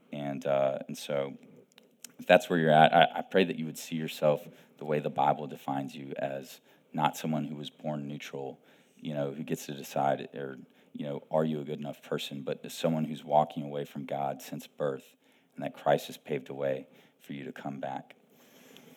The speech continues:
So, in summary, um, you know, we can be like Paul.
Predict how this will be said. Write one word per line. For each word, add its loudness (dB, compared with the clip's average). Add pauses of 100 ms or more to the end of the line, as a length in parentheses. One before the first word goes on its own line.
(280)
So, 6 (1120)
in 12
summary, 10 (180)
um, 10 (340)
you 0
know, 6
we 0
can 6
be 2
like 8
Paul. 8